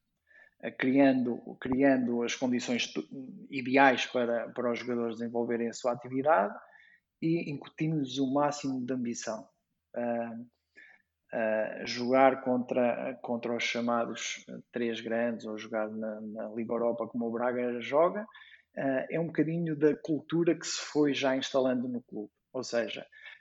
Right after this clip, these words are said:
eh, o Braga pode jogar contra todos. Ah, não vai ganhar sempre, mas podemos ganhar sempre. E, portanto, eh, é isso que de, a cada jogo há a possibilidade de ganharmos e nós temos,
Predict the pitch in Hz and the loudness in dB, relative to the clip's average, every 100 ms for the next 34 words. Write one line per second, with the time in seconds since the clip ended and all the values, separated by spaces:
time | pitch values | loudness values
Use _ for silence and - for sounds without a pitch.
0 | _ 120 117 - 120 139 143 143 - - | _ -4 -4 -4 0 2 2 0 -6 6
1 | 143 139 123 123 135 131 - 135 120 135 | 6 6 2 2 4 4 2 -2 0 -2
2 | - 110 107 - - - _ _ 117 120 | -2 -6 -6 -12 -14 -16 _ _ -10 -10
3 | 120 117 - - _ _ 120 131 135 127 | -10 -12 -16 -20 _ _ -10 -2 2 4
4 | 127 127 127 123 - 135 143 - - - | 4 4 2 0 -2 -4 -6 -6 -16 -20
5 | _ 131 135 127 - - 135 131 139 120 | _ -8 -6 -4 -6 -6 -4 0 0 0
6 | 127 123 120 - 98 107 - _ - - | -2 -4 -4 -8 -14 -16 -20 _ -20 -14
7 | 120 113 - 135 135 127 139 127 120 - | -12 -12 -2 0 0 -2 -8 -4 -4 -4
8 | - - 131 135 127 - - 131 131 123 | -8 -6 -2 -2 -2 -6 -10 -12 -10 -10
9 | - - 147 139 117 135 143 147 135 - | -12 -2 0 2 0 2 2 2 0 0
10 | - 143 135 127 120 - 117 117 131 123 | -4 -2 0 0 0 -4 -6 -4 -4 -6
11 | 127 127 - 127 131 - | -8 -10 -10 -12 -12 -14